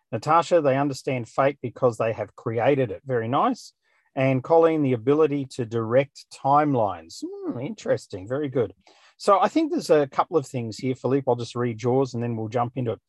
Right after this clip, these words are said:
it. <clears throat> "So within, so without," or "so out there," as you put it. "The mind set up,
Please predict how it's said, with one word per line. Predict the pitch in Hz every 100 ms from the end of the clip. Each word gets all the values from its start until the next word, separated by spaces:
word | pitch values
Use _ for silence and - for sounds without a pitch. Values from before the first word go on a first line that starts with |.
| _ _ _ _
it. | 233 214 127 123
<clears throat> |
"So | - 175
within, | 175 156 160 156 151
so | 139 143 135 135 139
without," | 123 117 123 107 90
or | 131 113
"so | - 117 110
out | 113 117
there," | 117 101
as | 101 104
you |
put | 98 107
it. | 101 -
"The |
mind | 110 123 147 139
set | - 131
up, | 127